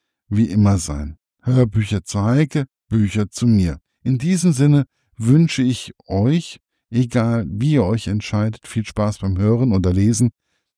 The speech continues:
Dieser Autor hat beides einfach verdient.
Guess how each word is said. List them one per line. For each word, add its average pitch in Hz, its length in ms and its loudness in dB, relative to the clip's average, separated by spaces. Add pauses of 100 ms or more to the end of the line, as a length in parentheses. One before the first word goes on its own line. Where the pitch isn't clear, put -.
Dieser 143 380 2
Autor 135 500 0
hat 110 220 0
beides 90 480 -4 (380)
einfach 101 460 -6
verdient. 107 580 -6